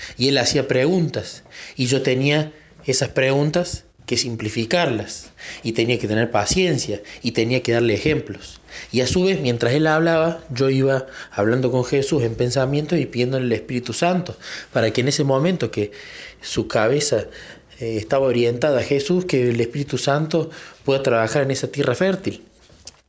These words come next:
Entonces le iba pidiendo y rindió resultados, porque Nico empezó a tener reflexiones que no venían de él. En una de las, en una, una de las más controversiales que, que fuimos las que leímos y que él me preguntó,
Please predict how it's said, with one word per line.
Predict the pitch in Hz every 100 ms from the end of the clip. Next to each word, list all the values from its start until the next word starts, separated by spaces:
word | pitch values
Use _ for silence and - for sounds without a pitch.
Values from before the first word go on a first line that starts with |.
| - -
Entonces | 98 131 143
le | 131
iba | 147 165
pidiendo | - 139 165 208 170
y | 117
rindió | 120 139 160
resultados, | - 131 135 226 190
porque | - 123 131
Nico | 151 160
empezó | 139 - 156
a |
tener | 143 143
reflexiones | 147 131 135 131 - 170 208 220 - - _ _ _ - - - _ _
que | 139 135
no | 165
venían | 147 151 165
de | 147 185
él. | 190 113 - - - _ - - - - - - - - - -
En | 160 147
una | 165 190
de | 170
las, | 139 113 - - - - - -
en | 139
una, | 156 180
una | 185 185
de | 165
las | 123
más | 151 151
controversiales | 156 131 127 131 143 190 233 143
que, | - 95 - -
que | 107
fuimos | - 127 123 104
las | 104
que | 113
leímos | 110 143 165 104
y | 101
que | 127
él | 120
me | 117
preguntó, | 131 147 202 262